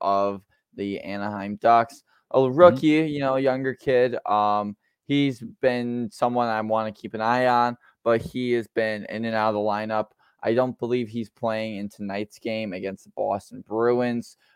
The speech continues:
Speaker 1: but, and he didn't play
Speaker 2: Oh,
Speaker 1: the first
Speaker 2: ouch.
Speaker 1: two ga-, yeah, and he didn't, and I looked, he's not injured or anything, but I think they wanna be,
Speaker 2: So
Speaker 1: you know, be
Speaker 2: why are they
Speaker 1: careful with
Speaker 2: sitting him?
Speaker 1: this.
Speaker 2: Didn't, didn't he score a goal in his first game?
Speaker 1: Yeah, he scored a goal in his first game. It doesn't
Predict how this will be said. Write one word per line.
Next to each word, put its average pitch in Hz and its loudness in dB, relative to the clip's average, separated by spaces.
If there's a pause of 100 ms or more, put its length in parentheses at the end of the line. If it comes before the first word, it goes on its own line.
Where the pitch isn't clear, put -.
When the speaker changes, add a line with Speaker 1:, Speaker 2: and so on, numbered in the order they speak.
(120)
Speaker 1:
but, 98 2
and 107 -4
he 107 -6
didn't 113 -2
play - 2
Speaker 2:
Oh, 139 6
Speaker 1:
the 107 4
first 104 2
Speaker 2:
ouch. - -10
Speaker 1:
two 135 -4
ga-, 123 -8 (340)
yeah, 104 0 (300)
and 120 -2
he 139 0
didn't, 156 2
and 160 4
I 165 10
looked, 175 10
he's 156 2
not 170 4
injured 127 -2
or 110 -2
anything, 117 -6
but 120 4 (300)
I 156 4
think 156 -2
they 151 4
wanna 135 2
be, 120 -4
Speaker 2:
So 120 6
Speaker 1:
you 117 4
know, 98 -6 (380)
be 151 -2
Speaker 2:
why 117 8
are 170 8
they 170 8
Speaker 1:
careful - 4
with - 4
Speaker 2:
sitting 165 6
him? 101 6
Speaker 1:
this. 101 2
Speaker 2:
Didn't, 117 2
didn't 139 2
he 165 2
score 143 4
a 131 4
goal 113 6
in 151 4
his 170 0
first 120 2
game? 110 -2 (720)
Speaker 1:
Yeah, 156 6
he 135 8
scored 180 2
a 160 2
goal 160 6
in 160 -2
his 143 -8
first 147 0
game. 147 -6
It 107 -4
doesn't 123 0